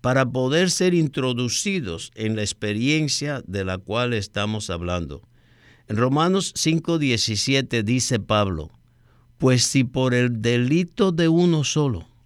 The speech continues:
reinó la muerte, por aquel uno mucho más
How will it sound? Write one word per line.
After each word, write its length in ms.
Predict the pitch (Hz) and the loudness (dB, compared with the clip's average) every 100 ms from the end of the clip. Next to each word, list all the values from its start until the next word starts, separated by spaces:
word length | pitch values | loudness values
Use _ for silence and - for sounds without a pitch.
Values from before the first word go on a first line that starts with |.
| - | -8
reinó 540 | 101 113 123 127 147 | 2 4 6 6 6
la 100 | 156 | 4
muerte, 480 | 131 107 92 - - _ _ _ _ _ | 4 2 0 -6 -10 _ _ _ _ _
por 180 | 135 139 | 4 6
aquel 360 | 135 120 190 202 | 6 4 4 6
uno 280 | 226 175 151 | 6 6 4
mucho 460 | 170 254 214 247 | 6 4 4 4
más 420 | 220 254 180 - | 6 4 2 -4